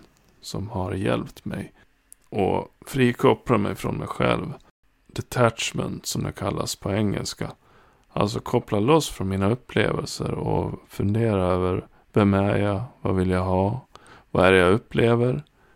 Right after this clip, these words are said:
Hur kommer jag att reagera? Varför håller jag på att bli arg?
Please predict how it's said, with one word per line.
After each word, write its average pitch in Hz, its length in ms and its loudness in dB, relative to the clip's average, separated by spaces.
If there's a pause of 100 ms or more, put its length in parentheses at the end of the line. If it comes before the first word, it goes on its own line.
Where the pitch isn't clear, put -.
(960)
Hur 107 260 4
kommer 101 280 2
jag 98 120 4
att 95 60 2
reagera? 98 760 0 (680)
Varför 104 480 4
håller 98 240 2
jag 95 140 -2
på 98 140 2
att 92 60 2
bli 92 160 0
arg? 104 480 0